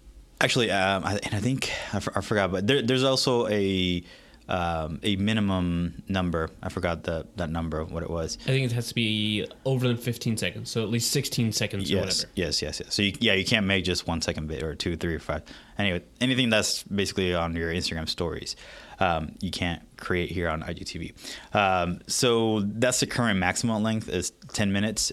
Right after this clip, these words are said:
Speaker 1: but in the future, and actually big brands and verified accounts,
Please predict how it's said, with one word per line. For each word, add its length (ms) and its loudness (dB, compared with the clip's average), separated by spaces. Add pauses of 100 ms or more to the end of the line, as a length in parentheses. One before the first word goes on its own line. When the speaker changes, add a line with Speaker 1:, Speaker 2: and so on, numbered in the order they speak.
(160)
Speaker 1:
but 480 2 (120)
in 120 2
the 80 2
future, 600 2
and 280 0
actually 300 2
big 340 2
brands 460 4
and 420 0
verified 460 2
accounts, 480 0